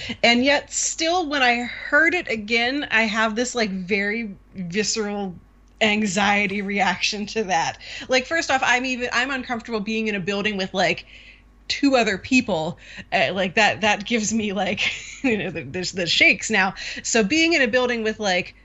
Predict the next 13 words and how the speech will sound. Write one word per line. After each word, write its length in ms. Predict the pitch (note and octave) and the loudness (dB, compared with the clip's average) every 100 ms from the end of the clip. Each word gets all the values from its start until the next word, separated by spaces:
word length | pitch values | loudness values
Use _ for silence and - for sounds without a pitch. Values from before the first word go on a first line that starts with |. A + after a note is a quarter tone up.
| _ - | _ -6
a 80 | G3 | -6
thousand 560 | - G#3 C4+ B3 A3+ F#3+ | 0 2 2 2 0 0
other 240 | F3 E3 | 0 -4
people 540 | G3 D#3+ D#3+ D3 A3+ - - - - F#3+ | -6 -6 -6 -4 -6 -8 -18 -18 -8 -2
or 280 | F#3 F#3 _ _ - | -2 -4 _ _ -4
two 220 | B3 A#3+ | -2 2
thousand 520 | G3 D3+ F3 G3 F3 | 2 2 0 -2 -4
or 220 | F#3 - - - | -6 -8 -18 -10
three 180 | A3+ A#3+ | -6 -2
thou-, 180 | A3+ G3 | -2 -2
whatever, 580 | G3 G3+ C#4+ G#3+ A3+ - - - - | 0 2 2 2 0 -2 -20 -20 -6
like, 340 | A3+ E3 - - | 0 0 -2 -2
I 420 | G#3+ A#3+ A3 | 2 4 2